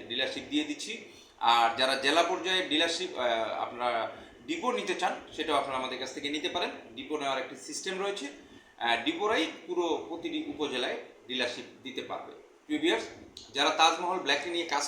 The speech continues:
করতে চান বা যারা করছেন তো করছেন, যারা নতুন করে করতে চান আমাদের স্ক্রিনে দেওয়া নাম্বারে যোগাযোগ করবেন। প্রতিদিন সকাল দশটা থেকে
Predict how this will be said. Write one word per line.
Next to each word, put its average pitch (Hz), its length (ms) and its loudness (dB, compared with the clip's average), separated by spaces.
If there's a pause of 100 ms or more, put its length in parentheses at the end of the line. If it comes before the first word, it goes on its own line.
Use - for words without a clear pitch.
করতে 180 280 -4
চান 156 140 -2 (320)
বা 131 100 8 (260)
যারা 160 240 2
করছেন 240 300 0 (280)
তো 220 60 -8 (100)
করছেন, 240 300 0 (180)
যারা 214 160 4 (580)
নতুন 214 260 -4
করে 214 140 4 (120)
করতে 202 240 0 (100)
চান 147 180 6 (420)
আমাদের 156 200 2 (100)
স্ক্রিনে 180 280 -4
দেওয়া 147 180 2
নাম্বারে 127 220 0 (100)
যোগাযোগ 127 320 -4
করবেন। 175 220 -4 (180)
প্রতিদিন 202 420 -4
সকাল 175 180 -2 (100)
দশটা 151 300 0
থেকে 147 160 -2